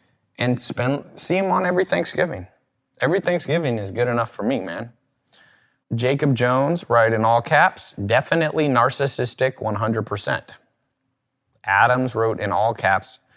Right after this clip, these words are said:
I, I literally should do, I need to get together with some scientists. I'm gonna do this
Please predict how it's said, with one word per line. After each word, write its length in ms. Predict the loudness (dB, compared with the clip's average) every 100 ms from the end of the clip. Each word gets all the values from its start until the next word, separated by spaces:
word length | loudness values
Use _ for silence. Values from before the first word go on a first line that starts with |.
| _
I, 200 | -2 -2 0
I 140 | 2
literally 380 | 2 4 2 0
should 200 | -2 -4
do, 100 | 0
I 140 | 0
need 200 | 2 0
to 60 | -2
get 220 | -2 -4
together 320 | -2 -2 -2
with 100 | -2
some 160 | -6 -8
scientists. 460 | -6 -6 -4 -8 -4
I'm 80 | -2
gonna 180 | 0 0
do 160 | -2
this 180 | -2 -6